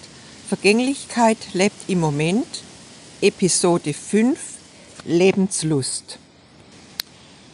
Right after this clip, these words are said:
So langsam kommt ja jetzt nach den vielen, äh, Feiertagen und Ferientagen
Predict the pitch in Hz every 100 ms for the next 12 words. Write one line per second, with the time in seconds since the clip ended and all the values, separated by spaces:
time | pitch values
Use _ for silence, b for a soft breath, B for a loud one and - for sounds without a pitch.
0 | B - 226 175 185 - 214 220 240 208
1 | 214 180 180 - 208 208 202 175 202 202
2 | 180 185 175 - 127 139 - 170 202 190
3 | 208 170 175 170 165 156 147 - 185 202
4 | 202 196 220 160 175 175